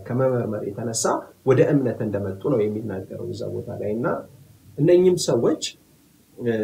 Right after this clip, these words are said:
ምንድን ነው እሱ ያዘጋጃቸው? የጳውሎስ ስብከት ነው እዛ ጋ የነበረው፣ እ፣ ዲቤት ነው፣ ምንድን ነው ያዘጋጃቸው የሚለው ነገር መታየት መቻል አለበት። እና፣ አ፣ ለምሳሌ፣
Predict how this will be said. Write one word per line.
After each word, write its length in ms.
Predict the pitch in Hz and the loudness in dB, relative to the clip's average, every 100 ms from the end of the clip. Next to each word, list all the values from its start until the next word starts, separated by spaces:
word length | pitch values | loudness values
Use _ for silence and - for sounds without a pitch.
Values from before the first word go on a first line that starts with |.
| 104 101 101 - - | 0 0 -4 -8 -2
ምንድን 380 | 160 196 196 180 | 2 2 2 4
ነው 140 | 165 | 4
እሱ 200 | 131 - - 127 | 2 -2 -4 0
ያዘጋጃቸው? 1000 | 120 107 113 107 98 - 98 - - 95 101 - _ _ - | 0 0 -2 -2 -6 -6 -10 -10 -8 -6 -8 -16 _ _ -12
የጳውሎስ 460 | 139 131 165 180 165 | -8 0 2 2 2
ስብከት 460 | 185 160 - 165 165 | -2 -4 0 0 2
ነው 180 | 160 156 156 | 0 0 -2
እዛ 160 | 143 131 | -2 0
ጋ 120 | 131 | 0
የነበረው፣ 580 | 143 156 147 - 156 156 151 151 - _ _ _ _ | 0 0 -2 -2 0 0 0 -2 -6 _ _ _ _
እ፣ 160 | 170 147 | -8 -6
ዲቤት 300 | 127 151 147 | -4 -4 -2
ነው፣ 140 | 143 139 | 0 0
ምንድን 260 | 156 175 170 | 2 2 2
ነው 100 | 151 | 4
ያዘጋጃቸው 840 | 143 131 117 104 - 98 - - - _ _ _ _ _ | 2 0 -2 -4 -4 -8 -8 -12 -14 _ _ _ _ _
የሚለው 380 | - 110 117 120 120 | -10 -4 -2 0 2
ነገር 280 | 127 175 220 - | 2 2 0 -4
መታየት 560 | 117 110 - 107 98 - | -6 -6 -4 -2 -2 -4
መቻል 380 | 95 92 95 92 | -10 -8 -10 -10
አለበት። 460 | 90 - - - - | -10 -12 -12 -14 -10
እና፣ 140 | 104 165 - _ _ _ _ | -8 -8 -10 _ _ _ _
አ፣ 100 | - - - - - - - 196 202 | -16 -12 -12 -12 -14 -18 -18 -16 -8
ለምሳሌ፣ 460 | 123 117 120 123 | -4 -4 -2 2